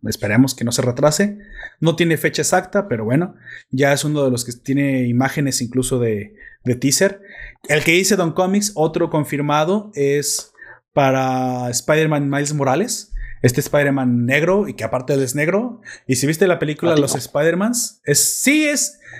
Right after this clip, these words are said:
Speaker 1: es, es hispano porque su papá era, al menos en la película, parecía
Speaker 2: Puertorriqueño.
Speaker 1: Oh, ok, entonces es hispanoafricano. Sí, bueno, es, es, es hispano negro, pues. Bueno, entonces ahí lo
Speaker 2: Mm.
Speaker 1: tienen, es un hispano.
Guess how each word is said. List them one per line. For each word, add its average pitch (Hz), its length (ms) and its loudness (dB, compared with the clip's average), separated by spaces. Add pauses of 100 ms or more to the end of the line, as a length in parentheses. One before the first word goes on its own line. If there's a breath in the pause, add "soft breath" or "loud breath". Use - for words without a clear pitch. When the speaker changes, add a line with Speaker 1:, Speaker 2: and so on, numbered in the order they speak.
(340 loud breath)
Speaker 1:
es, 185 240 2
es 254 200 0
hispano 320 400 0
porque 208 180 0
su 160 100 -4
papá 208 340 0
era, 269 260 0
al 180 180 0
menos 247 180 2
en 233 80 2
la 196 100 0
película, 220 560 -2
parecía 180 640 0
Speaker 2:
Puertorriqueño. 127 460 0 (840 loud breath)
Speaker 1:
Oh, 175 580 2
ok, 139 140 -6
entonces 160 500 0
es 180 180 2
hispanoafricano. 139 880 -2
Sí, 180 140 0
bueno, 175 160 0
es, 185 120 -2
es, 202 160 2
es 214 80 -2
hispano 202 280 0
negro, 151 300 0
pues. - 200 -20 (540 loud breath)
Bueno, 143 200 4
entonces 147 280 -2
ahí 139 60 0
lo 139 80 2
Speaker 2:
Mm. 127 40 -4
Speaker 1:
tienen, 214 520 0
es - 180 -4
un 165 80 2
hispano. 131 540 0